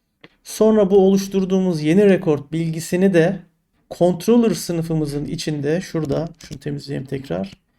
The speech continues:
Burada bir liste tanımlayacağız. Burada bir listemiz olacak bunun içinde.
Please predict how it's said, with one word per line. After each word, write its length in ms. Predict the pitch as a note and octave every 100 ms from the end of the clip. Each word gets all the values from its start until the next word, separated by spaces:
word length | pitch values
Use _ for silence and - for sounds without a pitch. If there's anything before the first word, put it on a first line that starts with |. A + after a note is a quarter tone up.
| _ _ _ _
Burada 240 | G3 G3+ F#3+
bir 60 |
liste 220 | G3+ - F3
tanımlayacağız. 1080 | E3 D#3 D3 C3+ C#3 D#3+ G3+ - - - _ _ _ _ _ - _
Burada 220 | D#3+ E3 D#3+
bir 60 |
listemiz 420 | E3 E3 D3+ C#3
olacak 460 | C3+ C3 C#3 D#3+ -
bunun 160 | D3+ C#3+
içinde. 480 | C3+ C#3 C#3 D#3